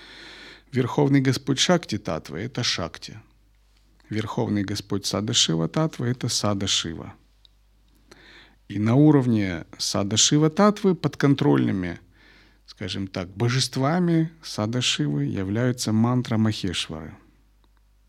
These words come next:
Это тоже существа, не обладающие формой, являющиеся чистым сознанием. Они осознают недвойственность, единство в различных аспектах и проявлениях.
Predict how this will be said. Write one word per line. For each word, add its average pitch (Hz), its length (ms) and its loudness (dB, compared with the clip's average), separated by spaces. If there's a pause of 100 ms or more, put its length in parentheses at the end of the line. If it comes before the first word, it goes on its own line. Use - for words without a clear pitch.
(960)
Это 110 240 -8
тоже 151 580 2
существа, 139 840 -2 (1300)
не 131 100 2
обладающие 127 720 4
формой, 160 480 2
являющиеся 117 760 -2
чистым 101 420 -2
сознанием. 90 720 -4 (540)
Они 131 240 8
осознают 139 720 6
недвойственность, 127 960 4 (720)
единство 131 720 2
в 110 80 -2
различных 131 640 4
аспектах - 640 0
и - 40 -2
проявлениях. 95 880 -2